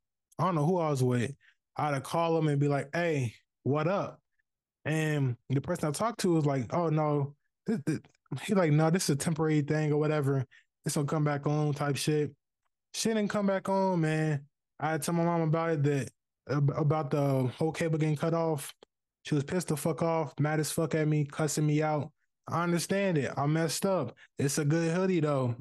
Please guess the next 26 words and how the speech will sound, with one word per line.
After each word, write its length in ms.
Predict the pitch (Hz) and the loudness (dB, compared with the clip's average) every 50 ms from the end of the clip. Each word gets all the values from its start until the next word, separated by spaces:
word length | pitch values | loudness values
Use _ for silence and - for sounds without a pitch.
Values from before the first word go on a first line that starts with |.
| 123 - | -6 -6
I 60 | 131 | -2
got 260 | 120 147 156 160 156 | -2 0 -2 -2 -2
the 120 | - 160 139 | -2 -2 0
hoodie. 420 | 131 170 175 170 175 175 170 160 - - - - _ - | 0 0 2 2 2 2 0 -2 -4 -8 -18 -20 _ -2
It's 180 | 127 139 131 120 | -2 -2 0 0
great 240 | 127 135 147 156 | 0 0 0 0
quality, 540 | 143 - 156 165 180 180 170 160 143 135 131 | 0 0 0 0 0 0 0 2 2 2 2
man. 280 | 127 127 127 131 135 131 | 2 2 0 0 0 0
It's 100 | 123 117 | -2 0
great 220 | 123 135 139 143 | 0 0 0 0
quality. 560 | 139 - 156 160 160 156 139 123 120 117 117 - _ _ _ _ _ _ _ _ _ _ _ _ _ | 0 0 0 0 2 2 2 2 0 0 -2 -6 _ _ _ _ _ _ _ _ _ _ _ _ _
Shout 220 | - - 151 151 156 | -6 -2 -2 0 0
out 180 | 165 156 143 | 0 -2 -2
Thug, 320 | 147 170 180 180 165 143 127 | 0 0 2 2 2 0 0
free 220 | - - 151 160 | 0 0 0 0
Thug, 360 | 151 - 175 175 175 160 143 | 0 2 0 2 2 0 0
free 200 | - - 143 147 | -2 0 0 0
Slime, 400 | 139 - - 160 165 170 156 139 | 0 0 0 0 0 0 0 -2
free 200 | - - 147 151 | -2 0 -2 -2
Sex. 380 | 139 - - 170 170 147 123 - | 0 0 0 0 0 0 -2 -2
I 140 | 110 135 147 | -2 0 2
ain't 80 | 143 | 2
gonna 100 | 139 151 | 2 2
lie 120 | 151 147 151 | 0 0 -2
to 180 | 143 - 185 | -2 0 0
you. 280 | 180 170 147 131 123 | 2 2 2 2 2